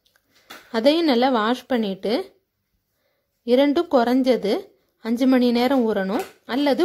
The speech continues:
ஓவர் நைட் ஊற வைக்கலாம். அரைக்கிறதுக்கு half an hour முன்னாடி அதே கப்ல கால் கப்பு அவல் எடுத்து நல்லா வாஷ் பண்ணிட்டு ஊற வச்சுக்கோங்க. அரைக்கும்போது முதல்ல இந்த அவலை அரைச்சிட்டு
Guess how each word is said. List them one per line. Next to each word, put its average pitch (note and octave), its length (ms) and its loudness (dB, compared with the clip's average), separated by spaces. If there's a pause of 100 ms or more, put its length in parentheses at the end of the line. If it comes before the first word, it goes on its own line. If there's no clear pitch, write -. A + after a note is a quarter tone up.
(160)
ஓவர் B3+ 320 2
நைட் B3 260 -4
ஊற G3 180 -2
வைக்கலாம். F3+ 400 -8 (1400)
அரைக்கிறதுக்கு D4+ 640 0
half A#3+ 220 -2
an B3 100 0
hour C4+ 120 -2 (100)
முன்னாடி G3+ 400 -4 (540)
அதே A3 200 2 (180)
கப்ல G#3+ 360 -2 (400)
கால் A3 280 2 (120)
கப்பு B3 260 0 (120)
அவல் A#3+ 260 -2 (120)
எடுத்து G#3 300 -4 (460)
நல்லா C4 180 0 (100)
வாஷ் A3+ 380 0
பண்ணிட்டு A3+ 360 -2 (100)
ஊற G#3+ 200 -2
வச்சுக்கோங்க. F#3+ 440 -6 (960)
அரைக்கும்போது C4 600 0 (160)
முதல்ல C4 440 -2
இந்த A#3 140 0 (100)
அவலை B3+ 260 0 (120)
அரைச்சிட்டு A#3 500 -4